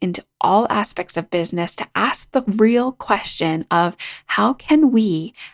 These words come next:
as health and safety practitioners, support the business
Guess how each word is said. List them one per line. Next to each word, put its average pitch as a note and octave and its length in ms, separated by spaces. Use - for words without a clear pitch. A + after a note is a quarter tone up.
as F3+ 140
health - 300
and A3+ 160
safety G#3 300
practitioners, F#3+ 920
support E3+ 420
the D3+ 100
business D#3+ 640